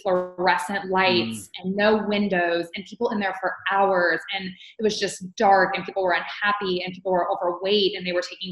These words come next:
Speaker 1: twenty pills. And I mean, it was, it was a place where I didn't know if I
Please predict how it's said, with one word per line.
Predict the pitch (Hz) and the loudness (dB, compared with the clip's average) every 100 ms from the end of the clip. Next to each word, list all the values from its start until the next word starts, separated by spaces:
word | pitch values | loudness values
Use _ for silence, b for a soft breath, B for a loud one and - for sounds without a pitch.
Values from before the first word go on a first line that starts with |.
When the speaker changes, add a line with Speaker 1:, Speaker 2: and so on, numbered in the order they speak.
| 180 | -10
Speaker 1:
twenty | 190 180 - - | -10 -10 -10 -2
pills. | 220 208 196 180 196 | 2 4 2 0 -2
And | 175 175 - _ b b | -4 -4 -8 _ b b
I | 208 | 4
mean, | |
it | 254 | 4
was, | 320 254 - - | 4 0 -4 -2
it | 233 | 2
was | 277 262 | 4 2
a | - | 2
place | 196 196 | 0 2
where | 190 | 4
I | 185 | 4
didn't | 180 190 196 | 2 -2 -4
know | 175 170 170 | -2 -2 -2
if | |
I | 175 | -2